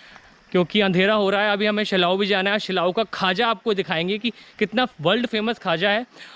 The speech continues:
और उसको जीआई Tech भी मिल, मिल चुका है कि, कि कोई location होती है जहाँ से जिसके source से कोई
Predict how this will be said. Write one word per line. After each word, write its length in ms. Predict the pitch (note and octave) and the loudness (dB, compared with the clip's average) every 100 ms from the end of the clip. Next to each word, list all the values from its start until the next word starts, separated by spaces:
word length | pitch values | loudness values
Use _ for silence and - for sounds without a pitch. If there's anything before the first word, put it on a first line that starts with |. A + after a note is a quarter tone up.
| - | -2
और 140 | F3+ | 0
उसको 280 | F3+ - A#3 | 0 0 0
जीआई 400 | F3+ E3 G3+ C4 | 0 0 2 2
Tech 200 | A3+ A3+ | 0 -2
भी 100 | A3+ | -2
मिल, 200 | G#3+ F#3+ | -2 -2
मिल 200 | D#3+ F#3+ | -2 -2
चुका 280 | F#3+ G3 F#3 | 0 0 0
है 160 | F3 A3 | 0 0
कि, 200 | G#3 G3+ | 0 0
कि 120 | A3+ | 0
कोई 180 | A#3 B3 | 2 4
location 460 | G#3 G3+ G3+ B3 | 4 2 0 0
होती 280 | A3 F#3+ F3+ | 0 0 0
है 180 | G3 A#3 | -2 0
जहाँ 200 | F#3 F3 | -2 -2
से 120 | A3+ | -4
जिसके 220 | G3 - | -4 -4
source 400 | - - A3 C4+ | -4 0 2 2
से 140 | - B3 | -2 0
कोई 240 | A#3 | 0